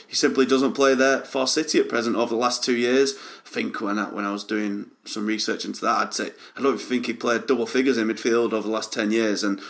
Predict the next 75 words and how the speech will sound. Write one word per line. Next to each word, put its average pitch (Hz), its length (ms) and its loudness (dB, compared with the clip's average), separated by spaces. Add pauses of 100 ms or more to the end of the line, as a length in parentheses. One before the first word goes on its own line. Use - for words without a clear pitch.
(140)
in 113 140 -4
games 120 240 2
that 110 100 0
he 107 80 0
has, 123 240 2
it 110 100 0
has 120 140 0
been 117 140 0
in 110 140 2
these 113 220 4
sort 98 160 0
of 107 60 -4
Carabao 107 340 2
Cup - 300 -2
games 107 320 0
and 101 100 0
F 101 140 -2
A 101 80 0
Cup - 280 -2
games. 101 420 0 (240)
But 107 120 2
here, 151 240 6
he 123 60 6
was 151 160 8
against 127 320 2
a, - 100 0
a 120 60 2
good 135 180 2
standard 135 340 4
of 107 60 -2
opposition, 113 520 0
and 123 140 2
how 147 120 2
did 147 160 0
he 147 60 4
do 139 200 0
back 139 220 -2
in 135 60 2
the 127 60 4
middle? 139 240 4
Could 127 180 -4
he, 131 160 2 (300)
could 143 120 0
he 139 60 2
be 131 80 -2
seeing 135 260 2
a 131 40 2
return 135 420 2
there, 123 340 2
um, 117 380 -2
kind 117 180 -6
of 113 60 -6
quite - 260 -6
promptly, 143 300 -2
given, 110 360 2
as 117 160 0
I 107 40 -4
said, 117 200 0
Mahrez 110 400 2
and 104 140 -4 (220)
Grealish 117 400 0
is 107 120 -6
looking 113 240 -4
good 110 180 0
as 107 120 -4
well, 110 240 2
and 101 100 -2
Alvarez 110 420 0
there? 110 160 4
There's 107 140 -2
a 135 40 4
lot 151 120 2
of 120 60 -6
attacking 131 360 -2
options. 107 480 -4